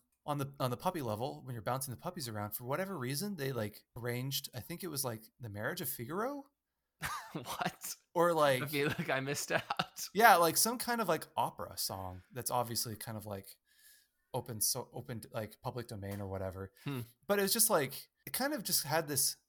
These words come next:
Speaker 1: going to the subjective part, it had this, like, cognitive dissonance of just, like, really weird stuff. It doesn't really connect super well. And again, it's well done. Like, I, I would objectively say the music and the sounds are well done, but it's a lot of, like, splats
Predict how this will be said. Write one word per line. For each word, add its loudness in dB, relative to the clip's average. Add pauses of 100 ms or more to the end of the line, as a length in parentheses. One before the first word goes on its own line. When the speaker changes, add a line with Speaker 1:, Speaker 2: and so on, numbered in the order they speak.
(420)
Speaker 1:
going 2
to 0
the 0
subjective -2
part, -6
it -10
had -2
this, 2
like, 0
cognitive -6
dissonance -4
of -10
just, -2
like, -4 (320)
really -2
weird -4
stuff. 2
It -12
doesn't -4
really -4 (100)
connect -10
super -4
well. -2 (100)
And -4 (320)
again, 0
it's 0
well 4
done. 0 (360)
Like, -2
I, 2 (120)
I -10
would -6
objectively -2
say 0
the -6
music -6
and -8
the -8
sounds -2
are -8
well 0
done, -2
but -6
it's -6
a -8
lot -2
of, -6
like, -10
splats 2